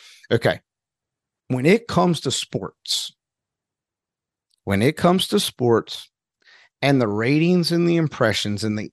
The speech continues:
eyeballs and the extension of the value, the return, how it's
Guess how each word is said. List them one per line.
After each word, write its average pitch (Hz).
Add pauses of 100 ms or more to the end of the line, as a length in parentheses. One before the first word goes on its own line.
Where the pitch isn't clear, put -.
eyeballs 104 (600)
and 123 (640)
the 127
extension 175
of 139
the 127
value, 113
the 110
return, 123 (380)
how 147
it's 143